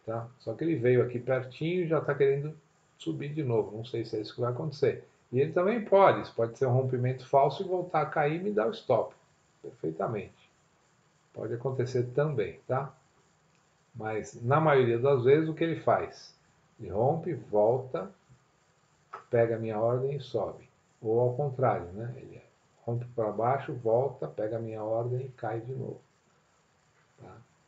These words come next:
Tem alguns momentos certos, né? Pra... Aqui, por exemplo, tá? Ele rompeu, voltou, poderia pegar minha ordem, acho que eu não pus aqui, eu não me lembro, e dar alguém aqui pra mim,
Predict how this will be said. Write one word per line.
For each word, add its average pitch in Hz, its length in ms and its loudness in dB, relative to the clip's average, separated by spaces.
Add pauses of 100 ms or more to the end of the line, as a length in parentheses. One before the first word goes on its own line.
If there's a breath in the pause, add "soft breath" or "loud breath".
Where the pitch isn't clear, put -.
(1120)
Tem 107 100 -6
alguns 113 220 0
momentos 131 560 0
certos, 117 520 2
né? 113 160 -6
Pra... 90 360 -8 (1300)
Aqui, - 240 -4
por 127 200 2
exemplo, 110 380 0 (100)
tá? 101 100 -4
Ele 107 140 -4
rompeu, 127 840 6
voltou, 131 840 4
poderia 123 360 0
pegar 113 240 0
minha 107 180 -2
ordem, 123 280 2
acho - 140 -8
que - 60 -4
eu 117 60 -2
não 107 120 -4
pus 110 320 -4
aqui, 95 180 -6
eu 123 80 0
não 110 80 -2
me 95 140 -8
lembro, 147 400 -4 (800)
e 110 40 -16
dar 107 200 2
alguém 117 360 0
aqui 120 160 -8
pra 143 200 -4
mim, 113 220 -6